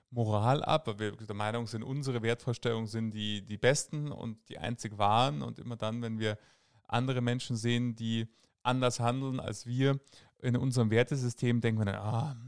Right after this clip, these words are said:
wie kann die das denn so machen und wie kann die oder der sich so verhalten?“ Das sind immer Wertekonflikte, die wir da sehen,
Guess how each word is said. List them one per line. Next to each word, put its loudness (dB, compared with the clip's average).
wie -10
kann -4
die -8
das -6
denn -4
so -4
machen 0
und -4
wie -6
kann -2
die -12
oder -6
der 0
sich -4
so -6
verhalten?“ 0
Das -4
sind -2
immer 2
Wertekonflikte, -4
die 0
wir 2
da 2
sehen, 0